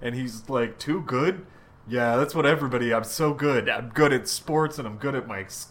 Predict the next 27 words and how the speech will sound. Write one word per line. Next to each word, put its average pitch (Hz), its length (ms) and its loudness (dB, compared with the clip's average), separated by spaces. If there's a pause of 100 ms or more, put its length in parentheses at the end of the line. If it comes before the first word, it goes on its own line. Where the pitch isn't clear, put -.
classes 156 500 0
and 117 80 -4
everybody 143 480 -2
is, 127 120 -4
expects - 580 -8
me 117 220 -8 (300)
to 120 100 -6
be 127 220 0
so 139 300 0
good. 120 480 0 (400)
This 147 280 -6 (120)
is 147 80 -6
my 147 160 4
one 147 300 2
way, 147 280 2
one 139 360 -2
place 135 380 -2
where 117 160 0
I 107 40 0
can 113 340 -10
let 127 200 2
out 127 200 4
a 117 40 0
little." 98 340 -6
And 101 80 -8
it's 117 140 -6
like, 113 240 0